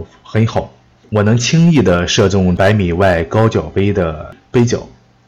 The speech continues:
说完呢，他还表现出一副谦虚的样子。而助理则面无表情地接着问道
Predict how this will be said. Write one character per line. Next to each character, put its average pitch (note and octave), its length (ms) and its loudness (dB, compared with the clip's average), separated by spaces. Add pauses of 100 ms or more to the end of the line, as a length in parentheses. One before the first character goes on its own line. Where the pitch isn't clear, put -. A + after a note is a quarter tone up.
说 D#3+ 200 2
完 D#3 100 2
呢， C3 200 0 (260)
他 C3+ 140 0
还 C3+ 80 4
表 F#2+ 180 2
现 F#2+ 160 0
出 G#2 180 -2
一 A2+ 100 2
副 G2 320 0
谦 D3 240 -4
虚 - 120 -6
的 F2+ 120 -4
样 D#2+ 100 -12 (180)
子。 - 80 -20 (540)
而 A#2 180 2
助 C3+ 220 4
理 F#2+ 240 2
则 G#2 280 0
面 A#2+ 220 4
无 A#2 80 2
表 A2+ 240 0
情 F2+ 220 -4
地 F#2 120 2
接 A2 160 0
着 G2 120 0
问 F2+ 160 0
道 E2 240 -6